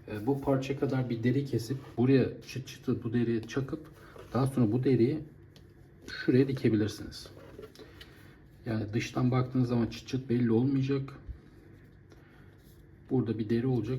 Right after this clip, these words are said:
Bu deri daha sonra çıt çıtlanacak karşılığına. Evet, cüzdanımız bitti. Çıt çıtını çaktım. Başka da bir şey yapmadım.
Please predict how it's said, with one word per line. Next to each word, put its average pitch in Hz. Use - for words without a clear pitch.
Bu 107
deri 113
daha 110
sonra 123
çıt -
çıtlanacak -
karşılığına. 90
Evet, 143
cüzdanımız 123
bitti. 131
Çıt 127
çıtını -
çaktım. 120
Başka -
da 98
bir 101
şey 95
yapmadım. 95